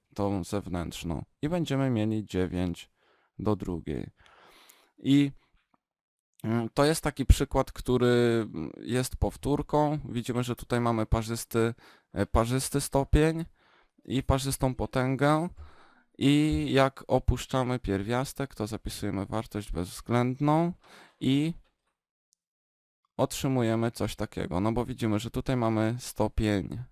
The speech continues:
e, pierwiastka parzysty, potęga parzystą, więc jak opuszczamy, to musi być wartość bezwzględna, ale my na razie nie znamy, e, znaku tego elementu. Teraz musimy się zastanowić, jaki to ma znak.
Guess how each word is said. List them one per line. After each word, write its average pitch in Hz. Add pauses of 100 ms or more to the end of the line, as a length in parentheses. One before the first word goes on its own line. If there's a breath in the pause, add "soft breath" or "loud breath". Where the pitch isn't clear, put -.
(240)
e, 92 (100)
pierwiastka 104
parzysty, 110
potęga 107
parzystą, 117
więc 139
jak -
opuszczamy, 123
to 123
musi 120
być 98
wartość 104
bezwzględna, 87
ale 92
my 107
na 110
razie 110
nie 107
znamy, 95 (440 soft breath)
e, 98
znaku 104
tego 95
elementu. 95 (360 loud breath)
Teraz -
musimy 123
się 110
zastanowić, 107
jaki -
to 95
ma 87
znak. 120